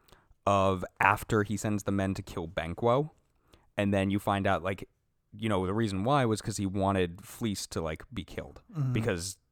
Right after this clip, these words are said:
Speaker 1: the witches proclaimed that, like, you know, he would be the father of kings.
Speaker 2: Right.
Speaker 1: Um, and it was really awesome where it's like, "Oh, I wear, like,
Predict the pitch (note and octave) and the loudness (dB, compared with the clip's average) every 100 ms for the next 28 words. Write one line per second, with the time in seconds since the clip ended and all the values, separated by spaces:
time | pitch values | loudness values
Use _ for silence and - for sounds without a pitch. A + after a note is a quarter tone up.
0 | - G#2 F#2+ - F#2+ - G2+ G#2 F2+ F#2 | -2 0 0 0 -4 -2 -2 -2 -2 -2
1 | E2 F2+ G2 F2+ F2 - F#2 F2 F#2 F2+ | -4 -4 -2 -2 -2 -2 -2 -2 -4 -4
2 | - E2+ E2 D#2 E2 - G2+ D#2 D#2 - | -2 0 0 -2 -6 -8 -6 -6 -10 -10
3 | - - A#2+ G#2+ - - F#2 E2 D2 D2 | -12 -12 -8 -8 -12 0 2 2 0 -6
4 | - - G#2+ G2 G#2+ C#3 C3 A#2 G#2 G#2+ | -8 -4 0 2 6 8 10 10 8 4
5 | G2+ F#2+ G#2+ F#2+ - F2+ F2+ F2+ F#2+ F2+ | 2 2 2 0 2 2 2 2 0 0
6 | F2 E2+ D#2+ | 0 -2 -6